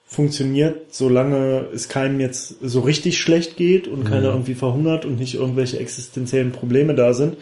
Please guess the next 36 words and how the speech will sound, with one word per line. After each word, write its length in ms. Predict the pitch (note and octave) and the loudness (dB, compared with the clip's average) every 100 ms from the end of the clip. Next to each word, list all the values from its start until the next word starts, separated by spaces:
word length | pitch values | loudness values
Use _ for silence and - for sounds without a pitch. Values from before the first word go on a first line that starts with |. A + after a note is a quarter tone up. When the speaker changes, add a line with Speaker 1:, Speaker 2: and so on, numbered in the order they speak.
| - - - - | -16 -20 -20 -4
Speaker 1:
Und 100 | A#2+ | 0
sobald 280 | A#2+ C#3 | 2 2
sowas 240 | C#3 C3+ C3+ | 2 0 2
dann 140 | C#3+ | 0
immer 180 | C3+ B2+ | 0 -2
zusammenbricht 960 | - A#2 B2+ G3 F3 C3+ F#3+ - - - | -2 0 4 4 4 4 2 -2 -10 0
durch 300 | B2 B2 - | 2 2 0
eine 100 | A#2 | -2
Naturkatastrophe 1120 | A2+ A2 D#3+ D3+ B2+ B2 - B2+ B2+ D3 C#3 | -2 -2 -2 0 -2 -2 -4 -2 0 2 0
oder 200 | - G2 | 0 -6
eine 180 | F#2 G2+ | -8 -10
Zombie-Apokalypse 1080 | - A#2+ C3 B2 B2 B2+ - C#3+ B2+ - B2 | -10 -4 -2 0 0 -4 0 0 0 -2 -2
oder 240 | A#2+ G#2+ G#2+ | 0 -2 -4
Speaker 2:
<laughs> 100 | - - | -8 -4
Was 320 | B2+ - A3+ | -2 -2 0
Speaker 1:
irgendwie 320 | C3+ - - | 2 4 2
Speaker 2:
halt 160 | - B2 | 2 0
so 100 | A#2+ | -2
passiert, 400 | A#2 C3+ C#3+ A#2+ | 0 2 4 4
Speaker 1:
was, 120 | D3 | 4
was 40 | C#3+ | 4
Speaker 2:
ne? 60 | D3+ | 2
Speaker 1:
dann 100 | C3+ | 4
halt 180 | D3+ D3 | 2 4
so 180 | D3+ C#3 | 4 4
da 400 | C3+ C3 B2 B2 - | 6 6 4 4 0
Speaker 2:
<laughs> 80 | B2+ | -2
Speaker 1:
so 280 | C#3+ C3+ B2+ | 0 0 0
im 300 | C3 C3 B2 | -2 -2 -4
Tagesablauf 1000 | B2+ C#3+ C#3 C3 D3 C3+ C3 B2+ - - | 0 2 2 0 0 4 2 2 -4 -4
einem, 460 | C3+ C3+ B2+ B2 - | 0 0 0 -2 -2
äh, 360 | A#2+ A#2+ A#2+ - | -4 -2 -4 -6
unter 160 | B2+ | -2
die 80 | A#2+ | -2
Fittiche 320 | A#2+ D3+ D#3+ | -2 0 0
kommt, 300 | - D#3+ F#3 | 0 0 0